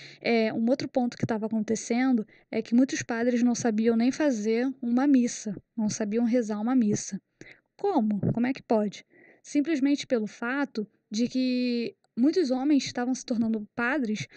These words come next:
não por amor, mas sim pela ganância, pela visão de poder enriquecer se tornando padre, né? Enriquecer ainda mais, porque a maioria das pessoas que se tornavam padres já tinham uma condição financeira muito boa, né?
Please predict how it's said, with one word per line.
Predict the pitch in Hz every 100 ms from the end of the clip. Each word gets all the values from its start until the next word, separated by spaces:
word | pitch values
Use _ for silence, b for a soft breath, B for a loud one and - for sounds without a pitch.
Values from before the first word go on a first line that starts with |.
| B -
não | 247 302
por | 381 370
amor, | 339 254 214 208 - - b -
mas | 233 226
sim | - 294 339
pela | 330 302
ganância, | 294 370 320 226 214 - 208 b b _
pela | 247 233
visão | 220 240 214 247 311
de | 330
poder | 302 269 269
enriquecer | 330 311 277 262 - - 220 277 - -
se | -
tornando | 233 254 233 220
padre, | 214 226 202 208 269 - - -
né? | 220 214 262 - - -
Enriquecer | - 240 226 233 247 226
ainda | 220 214
mais, | 202 208 254 311 131 B B B _
porque | 233 185
a | 220
maioria | 214 214 226
das | 220 220
pessoas | 220 - 214
que | -
se | -
tornavam | 226 214 214 214
padres | 220 202 202
já | 220
tinham | 214 - 262 294
uma | 262
condição | 240 226 220 240
financeira | - 214 202 214
muito | 214 208 202
boa, | 214 247 311
né? | 262